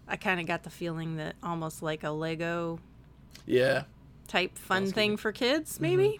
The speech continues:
Speaker 2: Oh, yeah, I'm sure this is gonna, this is for, like, the younger
Speaker 1: I would
Speaker 2: audience.
Speaker 1: think so.
Speaker 2: But I'm not gonna lie, though. Oh, oh, oh, wait, no, it's animated. I was gonna say, when, when they had announced it, I thought it was gonna be live action, and I actually had, I thought, like, "Ugh, I don't know if I would want that," because I feel like n-,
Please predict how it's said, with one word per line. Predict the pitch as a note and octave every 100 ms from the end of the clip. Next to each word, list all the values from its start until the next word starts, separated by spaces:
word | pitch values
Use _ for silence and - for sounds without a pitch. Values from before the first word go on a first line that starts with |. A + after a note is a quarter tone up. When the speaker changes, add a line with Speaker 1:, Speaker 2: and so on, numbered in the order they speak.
| -
Speaker 2:
Oh, | D#3
yeah, | D3 C3
I'm |
sure | C3 F3+
this | C#3
is | A#2+
gonna, | B2 A#2 A2+ -
this | A#2+ A#2
is | -
for, | A2
like, | G#2 G#2
the | -
younger | G#2 G3+ -
Speaker 1:
I | A4+
would | -
Speaker 2:
audience. | G3+ F3+ -
Speaker 1:
think | F3+ -
so. | F#3+ - -
Speaker 2:
But | C#3+ D#3+ -
I'm | C#3 C3 C3
not | C3+ G#3+
gonna | C#4+ B3
lie, | D3+ F3+
though. | A3 B3 B3+ - - - - - - - - - - - - -
Oh, | E3 D#3+
oh, | E3+
oh, | F#3+
wait, | F#3+ F3
no, |
it's | D3
animated. | D#3 D3+ A2 G2 G#2
I |
was | D3+
gonna | F3 F3
say, | F#3
when, | A2+ B2 B2+ B2
when | A#2+ C3
they | E3+
had | F#3+
announced | C3+ B2+ B2+ -
it, | F#2 C2 -
I | A#2+
thought | B2+ C#3 C3+
it |
was | B2
gonna | B2
be | A2+
live | A2+ A2+
action, | A2 A2 - B2+
and | G#2
I | A2+
actually | A#2 C3 - C3+
had, | B2 A#2+ -
I | A#2+
thought, | A2 A#2+ A#2+ -
like, | A2 G#2+ -
"Ugh, | C3 C#3 C3 - - - - -
I |
don't | D3
know | D#3
if | E3
I |
would | D3
want | A#2+ C3+ C3+
that," | D3+ D3+ A2
because | A#2+ A2+
I | A#2
feel | C3 B2
like | A#2
n-, | A2+